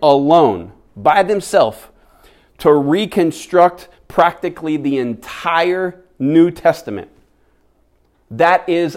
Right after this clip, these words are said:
amazing. That is, uh, above and beyond physical evidence that we have that the Bible is in fact true, it is in fact authentic,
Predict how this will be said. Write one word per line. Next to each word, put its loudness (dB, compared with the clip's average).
amazing. -2
That 0
is, -4
uh, 0
above 2
and -4
beyond -4
physical 0
evidence 0
that -2
we -6
have -2
that -8
the -4
Bible -4
is 4
in -2
fact -6
true, -4
it 4
is -2
in 0
fact -2
authentic, -2